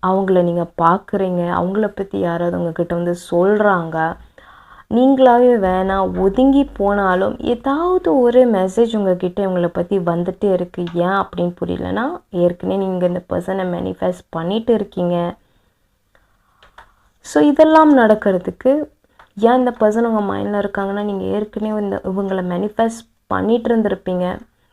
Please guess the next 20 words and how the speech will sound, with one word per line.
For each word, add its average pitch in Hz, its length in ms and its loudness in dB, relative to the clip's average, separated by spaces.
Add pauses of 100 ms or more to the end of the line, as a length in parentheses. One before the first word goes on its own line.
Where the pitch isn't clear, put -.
but 190 140 4 (160)
சடனா 185 320 -2
ஸ்டாப் 185 460 0
பண்ணியிருப்பீங்க. 185 560 -4 (1040)
And 320 400 2 (200)
யூனிவர்ஸ் 262 560 6 (440)
அதுக்கான 196 560 2
ஒரு 180 180 0
சில 175 540 -4 (160)
அறிகுறி 185 680 0
காமிக்குது. 165 560 -8 (400)
ஆனா 285 240 2
ஒரு 330 240 4
சில 277 340 2
பேருக்கு 202 720 -2 (720)
ஒரு 269 260 8
ஸ்ட்ராங் 262 580 2
அட்டாச்மெண்ட் 185 720 0
எனர்ஜி 170 380 -6
இருக்கு. - 380 -10